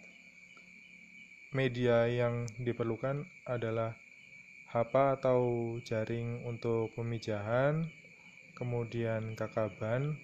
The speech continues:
Nah, kalau yang belum tahu kakaban seperti apa, bisa googling.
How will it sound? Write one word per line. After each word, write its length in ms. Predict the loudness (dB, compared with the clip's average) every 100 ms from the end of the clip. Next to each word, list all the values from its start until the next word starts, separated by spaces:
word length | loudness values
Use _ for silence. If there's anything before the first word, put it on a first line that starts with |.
| -10 -8
Nah, 240 | -6 -2
kalau 240 | 0 2
yang 160 | 0 0
belum 240 | -2 -2
tahu 720 | 0 2 4 4 4 4 2 -2 -10 -18 -18 -14
kakaban 560 | 0 2 4 4 2 0
seperti 480 | -2 -2 2 2 2
apa, 320 | 2 4 4
bisa 720 | 2 -2 2 2 4 2 -2 -2
googling. 640 | -4 -2 0 0 0 -2